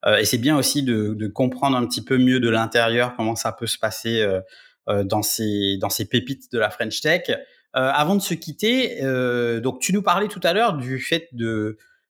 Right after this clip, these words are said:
de, de, de, de l'hypercroissance, euh, de, de Miracle. Donc tu parlais de trois cent cinquante postes, euh, notamment sur le produit, sur les trois prochaines années.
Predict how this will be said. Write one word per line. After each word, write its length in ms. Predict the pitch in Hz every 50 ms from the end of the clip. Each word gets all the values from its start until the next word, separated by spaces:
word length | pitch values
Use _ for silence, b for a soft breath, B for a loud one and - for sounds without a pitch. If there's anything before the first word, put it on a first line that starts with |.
| _ _
de, 680 | - 120 117 110 110 107 107 107 107 107 107 104 101 101
de, 160 | 104 107 107
de, 240 | 104 104 107 104 107
de 160 | 107 104 110
l'hypercroissance, 1000 | 107 123 131 127 165 135 - - - 139 147 143 - 156 147 147 143 143 - -
euh, 340 | 117 107 107 107 107 104 104
de, 280 | 104 104 107 107 107 104
de 120 | 104 104
Miracle. 600 | 104 107 107 101 101 113 - 160 170 175 175 170 135
Donc 180 | 117 113 107
tu 140 | - - -
parlais 220 | - 113 120 131
de 80 | 120 104
trois 200 | 95 - - 139
cent 140 | - 147 131
cinquante 340 | - 127 - 120 113 - -
postes, 300 | 127 127 127 - - 113
euh, 180 | 107 101 98 101 b b b b b b _
notamment 320 | - 113 - 113 113 127 123
sur 160 | - 117 107
le 100 | 110 104
produit, 320 | - - 117 107 117 139
sur 140 | 131 - 120
les 120 | 107 107
trois 180 | - - 110 -
prochaines 420 | - - 117 - - 117 113 107 113
années. 400 | 113 113 131 165 196 214 220